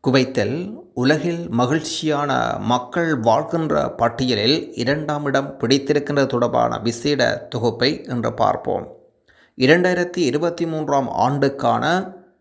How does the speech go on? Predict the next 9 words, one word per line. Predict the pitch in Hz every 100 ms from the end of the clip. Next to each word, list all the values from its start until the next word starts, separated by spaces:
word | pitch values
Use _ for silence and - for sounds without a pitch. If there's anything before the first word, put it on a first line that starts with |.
| _
மிகவும் | - 131 131 147 175
மகிழ்ச்சியான | 107 123 175 175 - 170 139
நாடுகளின் | 123 139 156 151 156 147
பட்டியலில் | 143 127 - 131 113 101 -
குவைத் | 135 151 156 -
இடம் | 123 156 151
பெற்றிருக்கின்றது. | 131 - 120 120 131 120 110 -
இதில் | 135 147 131
முதலிடத்தில் | 98 131 170 165 151 156 165